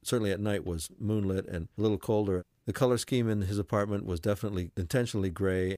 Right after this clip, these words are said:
and blue and cold, and the Videodrome set, even though we mostly see it on video, was, uh, much more warm.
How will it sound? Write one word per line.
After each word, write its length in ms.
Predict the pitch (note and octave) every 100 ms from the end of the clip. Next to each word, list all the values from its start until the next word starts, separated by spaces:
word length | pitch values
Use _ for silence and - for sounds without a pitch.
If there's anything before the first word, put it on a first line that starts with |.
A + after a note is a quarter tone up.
| -
and 200 | - E2
blue 340 | E2+ F#2+ F#2+ F2
and 120 | E2
cold, 420 | - F#2+ F2+ F2+ -
and 100 | F#2+
the 40 | F#2+
Videodrome 500 | G#2+ G#2+ F#2+ F#2+ F2+
set, 160 | G2+
even 180 | G#2 A2+
though 120 | G#2+
we 160 | F#2+ G#2
mostly 500 | - A2+ C3+ D3 G#2
see 200 | - C3+
it 120 | G#2+ -
on 460 | G2+ A2 G#2+ G2+ - _ -
video, 560 | G#2+ D3+ A2+ E2 E2 - A#3+ D#3+
was, 340 | F#2 E2 -
uh, 260 | F#2+ E2 E2 - _ -
much 240 | G#2 -
more 360 | G#2 F2+ F2 E2+ _ -
warm. 480 | G#2+ G2 F#2 F2+